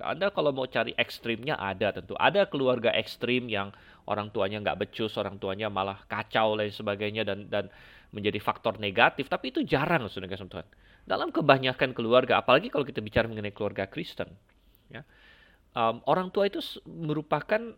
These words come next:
eh, sahabat yang tak ternilai harganya, terutama dalam hal masalah pasangan hidup, di mana orang tua bisa memberikan nasihat, orang tua bisa memberikan, eh,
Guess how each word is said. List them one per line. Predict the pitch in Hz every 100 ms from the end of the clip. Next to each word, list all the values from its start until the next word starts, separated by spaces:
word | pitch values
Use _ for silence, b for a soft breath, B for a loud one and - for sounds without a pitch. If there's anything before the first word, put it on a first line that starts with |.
| _ _ _ _ _ _ -
eh, | -
sahabat | - 156 165 139 147 175 -
yang | 135 131 127 -
tak | - -
ternilai | 131 147 269 170
harganya, | 123 107 95 85 104 -
terutama | 127 - 110 160 277 B B B
dalam | 127 117 110
hal | - 240 117 147 - - -
masalah | 123 123 143 180
pasangan | 185 208 208
hidup, | 226 294 -
di | -
mana | 117 131 123
orang | 120 120
tua | 123
bisa | 113 117
memberikan | 104 101 101 104
nasihat, | 95 92 220 208 165 139 135 - B B B B -
orang | 113 107
tua | 113 107
bisa | 104 -
memberikan, | 110 104 101 101 - 98 95 101
eh, | _ - 101 98 90